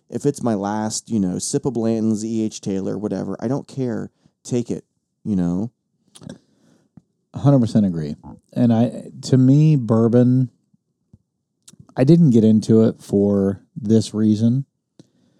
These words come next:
Speaker 2: You know, I, I talk about it all the time. Sam is the one who got me into bourbon, and it was mostly with, like, ginger ale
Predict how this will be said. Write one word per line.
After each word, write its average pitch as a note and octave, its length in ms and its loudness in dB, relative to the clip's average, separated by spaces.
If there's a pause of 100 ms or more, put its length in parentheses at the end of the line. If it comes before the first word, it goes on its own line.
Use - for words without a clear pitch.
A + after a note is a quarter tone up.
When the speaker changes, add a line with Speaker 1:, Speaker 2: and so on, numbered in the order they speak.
(920)
Speaker 2:
You - 140 2
know, G#2 240 4
I, F#2+ 240 -4
I G#2+ 40 0
talk B2+ 220 2
about A#2+ 180 2
it A2+ 40 2
all A2 100 4
the G2+ 100 -4
time. A2 280 2
Sam A#2 540 4
is G#2+ 180 0
the G#2 80 2
one G#2 180 2
who G#2+ 100 4
got G2 180 -2
me G#2 100 2
into G2 140 2
bourbon, G#2 340 0
and G2 100 0
it G2 40 0
was G2+ 220 -2
mostly B2+ 360 2
with, G2+ 260 0
like, F2+ 260 -4
ginger F#2+ 400 0
ale F2 320 -4